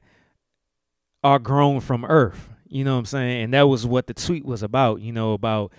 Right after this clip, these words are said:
it was saying, um, I'm not speaking verbatim because I don't remember it exactly, but basically the tweet was talking about how people are so skeptical about natural herbs and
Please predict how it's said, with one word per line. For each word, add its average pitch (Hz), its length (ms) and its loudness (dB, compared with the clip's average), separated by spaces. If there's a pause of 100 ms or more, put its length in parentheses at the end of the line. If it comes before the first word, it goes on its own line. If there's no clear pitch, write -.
(220)
it 127 100 -2
was 117 140 -2
saying, 123 600 -4 (100)
um, 107 520 -6 (580)
I'm 117 120 -4
not 127 280 -2 (320)
speaking 123 480 -6
verbatim 113 520 -4
because 107 240 -6
I 110 100 -2
don't 113 160 -6
remember 101 460 -6
it 98 120 -12 (400)
exactly, 113 600 -4
but 107 240 -6
basically 123 500 -4
the 110 60 -8
tweet 175 340 -8
was 127 160 -8
talking 127 300 -2
about 120 280 -4
how 120 400 -2 (200)
people 160 260 -2
are 127 60 0
so 151 220 -2
skeptical - 760 -2
about 117 420 -2
natural 127 500 -6
herbs 131 640 0 (280)
and 120 340 -4